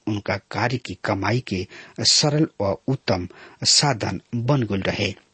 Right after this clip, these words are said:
और एह तरी शारीरिक पाप तथा प्रतिमा पूजा साथ साथ चलत रहे।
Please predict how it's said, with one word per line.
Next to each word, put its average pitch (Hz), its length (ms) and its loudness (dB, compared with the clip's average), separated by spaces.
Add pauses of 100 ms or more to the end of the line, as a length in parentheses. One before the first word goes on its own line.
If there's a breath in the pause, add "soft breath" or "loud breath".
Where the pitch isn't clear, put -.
(140)
और 101 200 -2
एह 120 280 2
तरी 110 400 2 (280 loud breath)
शारीरिक 170 580 4 (100)
पाप 110 360 0
तथा 98 420 -4
प्रतिमा 104 680 0 (540 loud breath)
पूजा 135 420 2
साथ - 520 0
साथ - 460 -2 (600 loud breath)
चलत 110 380 0
रहे। 95 280 -2